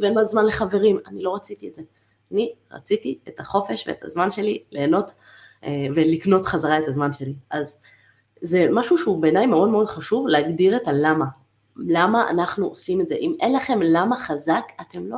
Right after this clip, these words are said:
תצליחו בתהליך הזה, כי זה לא משהו שלוקח יום-יומיים, אוקיי? זה משהו שיכול לקחת ש-, כמה שנים טובות. אני באמת עשיתי את זה,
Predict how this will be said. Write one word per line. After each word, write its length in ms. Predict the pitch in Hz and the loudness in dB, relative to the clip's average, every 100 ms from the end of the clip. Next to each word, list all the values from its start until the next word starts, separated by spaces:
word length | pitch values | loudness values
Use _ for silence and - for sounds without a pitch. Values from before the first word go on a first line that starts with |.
| 277 | -12
תצליחו 580 | - 254 - 233 233 262 | -10 -10 -6 -2 -2 0
בתהליך 540 | 226 226 170 175 208 247 | 0 2 2 2 0 -2
הזה, 200 | 185 151 - - - - _ | -2 -4 -6 -20 -20 -20 _
כי 140 | - 247 | 4 6
זה 120 | 285 | 6
לא 280 | 294 302 320 | 6 8 8
משהו 180 | 311 277 | 6 0
שלוקח 500 | 233 190 190 165 156 | 2 2 2 0 2
יום-יומיים, 500 | 156 151 147 147 139 - - - | 2 2 2 2 2 0 -10 -10
אוקיי? 360 | 160 202 208 - _ _ | -2 -2 -2 -8 _ _
זה 140 | 190 196 | 0 2
משהו 300 | 240 240 277 | 0 -4 -6
שיכול 540 | 262 233 - 226 220 - - _ | -2 -2 -2 0 0 -4 -18 _
לקחת 600 | 196 185 170 220 220 226 - | 2 2 4 -2 -2 -6 -8
ש-, 100 | - | -12
כמה 280 | - 214 233 | -4 -2 0
שנים 300 | 202 196 226 | 0 2 2
טובות. 360 | 180 156 240 269 - - - - | 2 2 0 -2 -10 -20 -8 0
אני 260 | 190 247 | 4 4
באמת 480 | 202 190 185 226 226 - - - | 4 4 6 6 4 2 -12 -16
עשיתי 400 | - 233 226 214 | -6 -4 2 2
את 120 | 170 | 2
זה, 220 | 170 165 | 4 4